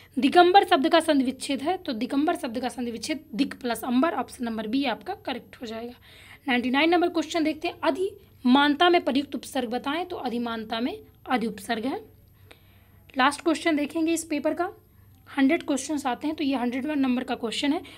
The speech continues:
बंधन किसका प्रतीक है? तो बंधन जो है वो गुलामी का प्रतीक है। फ्रेंड्स, ये आर्ट्स वर्ग का प्रथम प्रश्न पत्र था, दूसरा प-, प्रश्न पत्र इस कला वर्ग का जल्द ही चैनल पर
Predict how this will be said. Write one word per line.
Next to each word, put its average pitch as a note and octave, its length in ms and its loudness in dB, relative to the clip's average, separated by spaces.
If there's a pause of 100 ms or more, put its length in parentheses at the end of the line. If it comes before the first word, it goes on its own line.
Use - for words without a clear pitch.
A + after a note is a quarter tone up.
(160)
बंधन C#4+ 400 6
किसका D#4 280 0
प्रतीक D#4+ 380 0
है? F#4+ 80 -2
तो D#4+ 140 -2
बंधन B3 380 0
जो A#3+ 140 0
है A3 120 -6
वो D#4+ 200 -6 (500)
गुलामी B3+ 360 4
का G#3+ 120 -10
प्रतीक - 420 -18
है। F4 140 -20 (920)
फ्रेंड्स, D#4+ 400 -2 (560)
ये C4 140 -2 (100)
आर्ट्स F4 320 2
वर्ग C4 200 -2
का C4 160 0 (680)
प्रथम D4 300 2
प्रश्न D4 260 0
पत्र D4 220 -4
था, F4+ 200 0
दूसरा B3+ 380 -2
प-, D4 180 -8
प्रश्न C#4+ 520 -4
पत्र C#4 360 -6 (440)
इस - 120 -20 (180)
कला D4 200 6
वर्ग B3 220 0
का D#4+ 200 -4 (260)
जल्द B3+ 260 0
ही B3+ 200 -2 (240)
चैनल B3 260 2
पर E4 220 -6